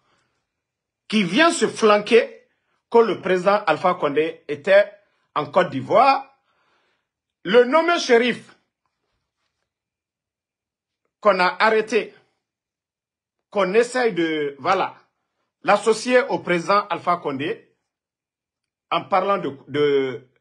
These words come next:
d'un coup d'État en préparation, le nommé shérif a été, ils l'ont fait évader à, ils l'ont fait sortir de la prison à quatre heures du matin. Aujourd'hui,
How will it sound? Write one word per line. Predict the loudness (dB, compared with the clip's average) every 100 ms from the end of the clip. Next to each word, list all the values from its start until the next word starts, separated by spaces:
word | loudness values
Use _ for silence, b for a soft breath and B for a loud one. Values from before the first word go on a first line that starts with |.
| _ _
d'un | 0 0
coup | 0 -6
d'État | -8 0 2 2 2 -2 -6
en | -6
préparation, | -6 -4 -4 -4 -2 -2 -2 _ _ _ _ _ _ _ _ _ _ _ _ _ _ _
le | -4 -2
nommé | 2 4 4
shérif | 4 2 0 -4 -12 _ _ _ _ _ _ _ _ -2
a | 0
été, | 0 -2 -4 -4 -6 _ _ _ _ _ _ _ _ -6
ils | -2
l'ont | 0 0 -2 -6
fait | -4 0 2
évader | 2 0 0 -2 0
à, | 0 0 -2 -10 _ _
ils | -2
l'ont | 0 0
fait | -2
sortir | 0 -2 -4 -8 -10 -12 _ _ _ _ _ _ _ _ _ _
de | -4 0
la | 0
prison | -2 -4 0 0 0
à | -2
quatre | -2 -2 0 2
heures | 0
du | 0
matin. | -6 -6 -14 _ _ _ _ _ _ _ _ _ _ _ _ _
Aujourd'hui, | 0 4 4 4 0